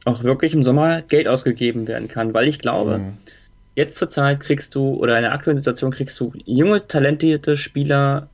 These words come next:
Speaker 1: ähm, nie wieder zu solchen Konditionen.
Speaker 2: Wahrscheinlich hast du recht, aber das gilt ja für alle anderen Vereine auch.
Speaker 1: Das ist, ähm, richtig, aber bei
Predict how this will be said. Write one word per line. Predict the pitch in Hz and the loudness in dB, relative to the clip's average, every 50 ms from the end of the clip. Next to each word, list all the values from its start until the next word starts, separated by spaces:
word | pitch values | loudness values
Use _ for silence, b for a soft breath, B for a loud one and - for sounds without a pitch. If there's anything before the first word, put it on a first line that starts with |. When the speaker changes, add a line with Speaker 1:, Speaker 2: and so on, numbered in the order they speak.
| - | -4
Speaker 1:
ähm, | - 127 127 127 123 123 - - - - - - - - _ _ _ _ _ _ _ _ _ _ _ _ - - | -2 0 0 0 0 -2 -6 -12 -18 -20 -20 -20 -20 -20 _ _ _ _ _ _ _ _ _ _ _ _ -20 -14
nie | - - 123 123 127 139 170 190 185 | -4 0 4 6 6 6 6 4 4
wieder | 160 175 160 160 147 | 2 2 2 2 2
zu | 151 - 135 | 0 -2 -2
solchen | 135 139 139 - 139 | -2 -2 -2 -4 -4
Konditionen. | - 123 123 123 120 113 - - 107 - - - - - - | -4 -2 -2 -2 -2 -4 -4 -6 -6 -6 -8 -10 -14 -10 -6
Speaker 2:
Wahrscheinlich | 104 104 - - 123 120 127 - 139 | -6 -4 -4 -4 -6 -6 -6 -6 -8
hast | 135 - | -10 -10
du | - | -10
recht, | 143 160 131 - - - | -10 -8 -10 -10 -12 -14
aber | 107 95 107 104 | -10 -6 -6 -4
das | 107 214 - | -6 -4 -2
gilt | 120 127 123 | -2 -2 -2
ja | 131 123 | -2 -6
für | - - - - - - - | -6 -6 -10 -10 -10 -10 -8
alle | 143 170 175 - | -4 -4 -4 -4
anderen | - 147 147 135 120 | -4 -4 -4 -6 -6
Vereine | - - - - 113 101 104 - | -6 -10 -10 -8 -8 -8 -6 -4
auch. | 135 131 - - - _ _ _ B B B B B B B B B B B B B B B B - | -4 -4 -6 -6 -12 _ _ _ B B B B B B B B B B B B B B B B -6
Speaker 1:
Das | 113 - - - 147 | -4 -4 -2 0 0
ist, | 147 139 - - 90 90 | 0 0 0 -2 -2 -2
ähm, | - 131 131 131 127 127 | 0 2 2 4 4 4
richtig, | 139 196 285 - - 151 139 | 4 4 2 0 -2 -4 -2
aber | 131 127 123 | -2 0 0
bei | 123 120 120 - | 0 0 -2 -2